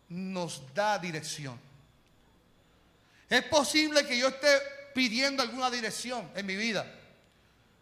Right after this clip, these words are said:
y no me esté percatando que hace rato el Espíritu Santo me esté dirigiendo por otros caminos en mi vida. Pedro lo entendió ahora. Llevaba hace rato predicando el Evangelio,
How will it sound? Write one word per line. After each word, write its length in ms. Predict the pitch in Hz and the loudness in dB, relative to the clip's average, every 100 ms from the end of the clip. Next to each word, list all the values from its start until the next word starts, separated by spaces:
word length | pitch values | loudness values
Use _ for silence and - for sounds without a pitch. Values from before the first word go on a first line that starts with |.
| _ _ _ | _ _ _
y 160 | 233 240 | 0 2
no 140 | 247 | 4
me 100 | 277 | 4
esté 240 | 277 294 294 | 4 4 4
percatando 840 | 294 277 277 262 214 302 277 254 | 4 4 2 0 2 2 2 -2
que 120 | - | 2
hace 200 | 262 262 262 | 0 0 0
rato 260 | 285 294 | 0 0
el 80 | 269 | 0
Espíritu 500 | 247 - 302 302 302 | -2 0 0 0 -2
Santo 680 | - 320 302 - 226 - - - - | 6 6 6 2 0 0 -14 -20 -16
me 240 | 208 233 254 | -6 2 2
esté 360 | 226 - 294 302 | 2 2 4 6
dirigiendo 760 | 311 285 254 302 294 240 233 | 4 2 2 2 2 -2 -4
por 120 | 202 | -4
otros 240 | 220 226 220 | -6 -4 -6
caminos 520 | - 190 226 202 170 | -8 -8 -8 -8 -8
en 100 | 160 | -8
mi 120 | 147 | -10
vida. 260 | 139 131 120 - _ _ _ _ _ _ _ _ _ _ _ _ _ _ _ _ _ | -12 -14 -18 -20 _ _ _ _ _ _ _ _ _ _ _ _ _ _ _ _ _
Pedro 380 | - 277 294 302 | 6 8 8 6
lo 120 | 285 | 6
entendió 500 | 262 226 240 220 240 | 4 4 0 0 0
ahora. 640 | 277 277 285 208 110 - - _ _ _ _ _ _ _ _ _ _ | 2 2 2 0 -4 -14 -20 _ _ _ _ _ _ _ _ _ _
Llevaba 500 | 180 202 254 294 254 247 | 0 4 6 6 4 -2
hace 260 | 254 302 | 0 -2
rato 400 | 233 285 294 277 | 2 2 4 2
predicando 540 | 254 220 214 247 277 269 | 0 -2 -2 -2 0 0
el 60 | |
Evangelio, 600 | 247 233 208 254 262 220 | 2 2 0 -4 -4 -8